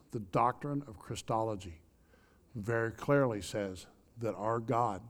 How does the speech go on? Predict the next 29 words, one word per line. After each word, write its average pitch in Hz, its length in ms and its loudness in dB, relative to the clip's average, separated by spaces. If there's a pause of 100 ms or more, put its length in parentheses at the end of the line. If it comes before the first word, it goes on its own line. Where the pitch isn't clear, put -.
(300)
was 104 180 -6
very 110 400 0
much 123 260 -4
involved 117 480 -2
in 104 160 -4
every 107 280 -4
aspect 101 520 -6
of 101 100 -8
our 95 140 -8
salvation. 90 580 -10 (800)
Do 123 140 2
I 120 120 6
understand 165 500 4
election? 165 440 4 (120)
Do 131 140 6
I 131 100 10
know 147 200 10
which 170 240 4
one 180 140 6
of 151 120 4
you 175 180 6
are 147 120 6
elect? 151 420 6 (420)
Nope, 170 640 12
I - 40 -10
can't 185 340 8
see 269 260 10
that 190 280 10
far. 165 360 8